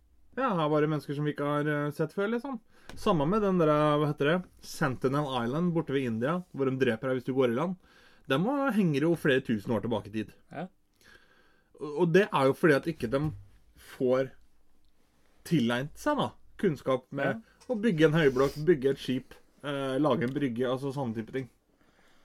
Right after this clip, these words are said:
Speaker 1: Men, eh, men jeg kom til å tenke på en ting, for at jeg har, eh,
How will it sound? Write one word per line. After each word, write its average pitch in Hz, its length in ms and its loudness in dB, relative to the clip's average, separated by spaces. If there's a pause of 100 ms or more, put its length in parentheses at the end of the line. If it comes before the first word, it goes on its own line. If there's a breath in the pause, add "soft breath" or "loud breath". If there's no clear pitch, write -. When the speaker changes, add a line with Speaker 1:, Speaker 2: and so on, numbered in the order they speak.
(580 soft breath)
Speaker 1:
Men, 165 320 0
eh, 156 380 0
men 208 280 2 (180)
jeg 175 180 -2
kom 196 140 -4
til 160 80 -2
å 156 60 -8
tenke 180 200 -2
på 135 100 -2
en 131 60 -4
ting, 147 120 -2
for 170 100 -2
at 156 80 -2
jeg 147 200 2
har, 131 360 -2 (1200)
eh, 127 360 0